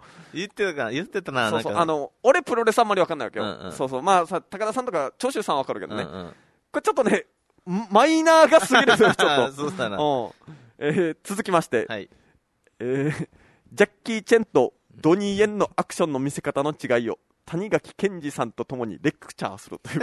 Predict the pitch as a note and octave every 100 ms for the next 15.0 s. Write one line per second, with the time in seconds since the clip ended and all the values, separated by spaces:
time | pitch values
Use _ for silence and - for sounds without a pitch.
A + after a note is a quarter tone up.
0 | G3 A#3 B2+ - - F#3+ - C#4 B3 A3+
1 | G#3+ B3+ A#3+ G#3 - C#3+ G2 G#2+ C3+ A2
2 | A2 F3 G3 F#3 G#2 E2 - D#3 F3+ -
3 | F#3 F#3+ E3 - - - C4 - - D3+
4 | C#3+ _ _ _ - - G#4+ A3+ E3 F3
5 | G4 - F3 D#3 D3+ C#3+ F#3+ B3 C4+ D#4+
6 | F#3+ D3 D3 D3+ C3 F#3+ C4 C#4 G3+ B3+
7 | A3+ D#3 D3 E3+ C3+ - - - _ _
8 | _ _ C#3 D3 C3+ - F3 - - D4+
9 | G#3 A#2+ F#3 A3+ D3+ G3 G3 - - -
10 | _ A2 B2 B2+ D3 C#3+ - G3 - -
11 | D4 D4 - D#3 C#3 A#2 C3+ C3 G3+ G#3
12 | B3 A#2+ F#2+ C3+ B2 F3+ C4 A3 G#3+ G3
13 | E3 D3 C3 A2 F#2+ D#2+ - E3+ - F#3
14 | D#3 C3 A#2 A#2+ A#2+ A2+ G#2 G2+ G2 A2